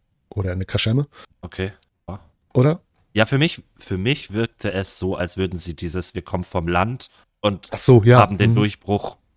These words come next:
Speaker 2: mit Tanz dann. Ne? Also dieses
Speaker 1: Ja.
Speaker 2: aus dem,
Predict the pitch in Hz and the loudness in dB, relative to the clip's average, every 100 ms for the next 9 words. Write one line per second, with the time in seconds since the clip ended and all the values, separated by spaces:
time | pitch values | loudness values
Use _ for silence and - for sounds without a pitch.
0 | - 98 - 95 92 113 - 101 104 117 | -10 -10 -4 -2 -2 -6 -4 -2 -2 -6
1 | - _ _ - 127 110 92 92 95 - | -12 _ _ -2 0 0 -4 -4 -4 -6
2 | - - _ _ - 110 107 110 110 - | -8 -12 _ _ -4 0 2 2 0 0
3 | 107 98 104 | -2 -2 -6